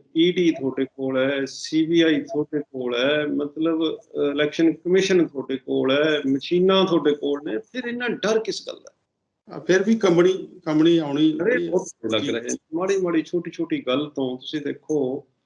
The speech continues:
Speaker 1: ਕਿ ਆਪਣੇ ਜਿਹੜੇ ਉਹ ਮੁੱਕੇਬਾਜ਼ ਸੀ ਕਾਂਗਰਸ ਵੱਲੋਂ ਕੈਂਡੀਡੇਟ ਸੀਗੇ, ਇਹ ਵੀ ਇਹ ਚਰਚਾ ਆ ਰਹੀ ਸੀ ਵੀ ਉਹ ਮਥੁਰਾ ਤੋਂ
Speaker 2: ਹੂੰ।
Speaker 1: ਮਤਲਬ, ਅਹ, ਹੇਮਾ ਮਾਲਿਨੀ ਦੇ ਖਿਲਾਫ ਖੜੇ ਹੋਣਗੇ, ਵੱਡਾ ਚਿਹਰਾ ਹੈ,
Speaker 2: ਹੂੰ।
Speaker 1: ਉਹ ਬੜੇ ਮਸ਼ਹੂਰ ਨੇ, ਉਹਨਾਂ ਨੂੰ ਵੀ ਉੱਧਰ ਲੈ ਗਏ ਨੇ।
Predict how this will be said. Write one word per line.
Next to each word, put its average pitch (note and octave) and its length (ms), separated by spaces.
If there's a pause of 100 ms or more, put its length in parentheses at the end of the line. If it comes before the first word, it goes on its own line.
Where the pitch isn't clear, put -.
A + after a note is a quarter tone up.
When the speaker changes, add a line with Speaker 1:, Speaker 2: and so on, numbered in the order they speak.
(560)
Speaker 1:
ਕਿ D3 100 (500)
ਆਪਣੇ D3 380
ਜਿਹੜੇ D3 200
ਉਹ D3+ 80
ਮੁੱਕੇਬਾਜ਼ C#3 680
ਸੀ C#3 260
ਕਾਂਗਰਸ C3 500
ਵੱਲੋਂ C3 260
ਕੈਂਡੀਡੇਟ C3 520
ਸੀਗੇ, C3+ 400
ਇਹ D3 60
ਵੀ D3+ 100
ਇਹ C#3+ 140
ਚਰਚਾ C3 360
ਆ B2+ 160
ਰਹੀ C3 160
ਸੀ C#3+ 160
ਵੀ C#3 120
ਉਹ C#3+ 80
ਮਥੁਰਾ C#3 380
ਤੋਂ C3+ 260
Speaker 2:
ਹੂੰ। - 1040
Speaker 1:
ਮਤਲਬ, C3 240
ਅਹ, A#2 920
ਹੇਮਾ C3 220
ਮਾਲਿਨੀ C3 360
ਦੇ C3+ 100
ਖਿਲਾਫ C3 440
ਖੜੇ C3+ 200
ਹੋਣਗੇ, C3 640
ਵੱਡਾ B2 260
ਚਿਹਰਾ D3+ 380
ਹੈ, C#3+ 80
Speaker 2:
ਹੂੰ। - 320
Speaker 1:
ਉਹ B2 40
ਬੜੇ B2+ 180
ਮਸ਼ਹੂਰ C3 520
ਨੇ, A#2+ 300 (880)
ਉਹਨਾਂ G3+ 220
ਨੂੰ F#3+ 140
ਵੀ F3 120
ਉੱਧਰ F3+ 280
ਲੈ D#3+ 160
ਗਏ D3 140
ਨੇ। C#3 100